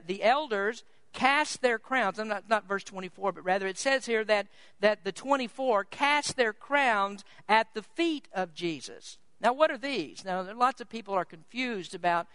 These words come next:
the crowns that are cast at the feet of Jesus, and they get this mixed up, and they think that, well, God's gonna reward us at the judgment seat, and that what we're going to do, we'll take all those rewards and everything, we'll cast them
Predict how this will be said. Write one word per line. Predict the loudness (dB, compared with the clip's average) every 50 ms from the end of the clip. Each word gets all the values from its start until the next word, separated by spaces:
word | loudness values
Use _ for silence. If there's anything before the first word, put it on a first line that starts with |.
| -20 -20 -20 -16 -12
the | -12
crowns | -10 -4 0 2 2 4 4 2 0 -2 -6 -4
that | -4 -4
are | -4 -4
cast | -6 -2 0 0 0 0 -4 -6 -6 -4
at | -4 -4 -4
the | -6
feet | -16 -14 -12 -12 -10 -10
of | -12 -10
Jesus, | -6 -6 -4 -4 -6 -8 -10 -10
and | -6 -4
they | -4 -2
get | -2 -2 -4 -2
this | -2 -2 -2 -4 -8
mixed | -10 -10 -8 -8 -4 0 0
up, | 2 2 0 -2 -4 -10 -20 -20 -20 -12 -6
and | -4 0 0
they | 0 0
think | -2 -2 -2 -2 -2 -2 0
that, | 0 2 2 0 -2 -6 -4
well, | -2 -2 0
God's | 2 2 2 2 2 0 -4 -6
gonna | -8 -8 -6 -6 -6
reward | -6 -6 -6 -4 0 0 0 0 0
us | -2 -6 -6 -4
at | -4 -6 -6
the | -8 -12
judgment | -6 -2 0 0 0 -2 -4 -14 -12 -12 -10
seat, | -8 -6 -6 -6 -6 -8 -10 -18 -20 -20 -18 -6
and | -2 0
that | 0 2
what | 2 2 0 2
we're | 0 -2
going | 0 2 0 0 0 -2
to | -4 -4
do, | -4 -2
we'll | -4 -6 -8 -10 -8
take | -4 -4 -2 0
all | 2 2 2 2 0 -2
those | -2 -4 -6 -6 -8
rewards | -14 -14 -12 -10 -6 -2 -2 0 0 -2 -4 -6
and | -6 -6
everything, | -6 -6 -8 -8 -10 -8 -8
we'll | -8 -10 -10
cast | -8 -4 -2 0 0 0 -2 -6 -8
them | -6 -8 -8 -8